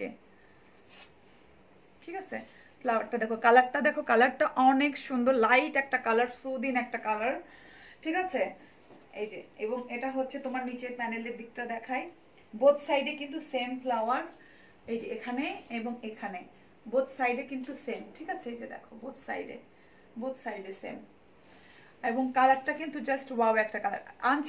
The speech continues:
collection আপু, পাচ্ছি না তো। আ-, আচ্ছা, check করে দেখো, না পেলে তোমাকে আমি দিব। না, মনে হয় তোমাকে দেওয়া হয় নাই, মনে হয় এটা, এটা হচ্ছে ইয়ে নিছে, মমিতা নিছে একটা আমার থেকে,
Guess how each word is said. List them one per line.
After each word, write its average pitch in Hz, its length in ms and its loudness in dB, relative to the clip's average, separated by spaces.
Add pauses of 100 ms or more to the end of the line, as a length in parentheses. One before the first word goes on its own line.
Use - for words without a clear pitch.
(120)
collection 320 340 2 (140)
আপু, 262 200 0 (180)
পাচ্ছি 240 480 2
না 202 60 8 (120)
তো। 202 100 -4 (1160)
আ-, - 180 -6
আচ্ছা, 294 180 0 (180)
check 370 180 -4 (140)
করে 392 160 4 (100)
দেখো, 302 240 6 (180)
না 302 80 10 (120)
পেলে 370 220 0 (100)
তোমাকে 330 340 2
আমি 302 200 -2
দিব। 247 120 -4 (240)
না, 277 80 6 (100)
মনে 370 140 10
হয় 269 180 6
তোমাকে 311 300 2
দেওয়া 285 220 12
হয় 262 200 10
নাই, 247 100 4 (180)
মনে 320 180 4
হয় 262 220 8
এটা, 262 160 4 (500)
এটা 302 160 6 (100)
হচ্ছে 339 220 6 (100)
ইয়ে 294 180 8
নিছে, 277 260 2
মমিতা 302 360 8
নিছে 226 200 4 (100)
একটা 185 200 0 (160)
আমার 226 220 0
থেকে, - 160 -2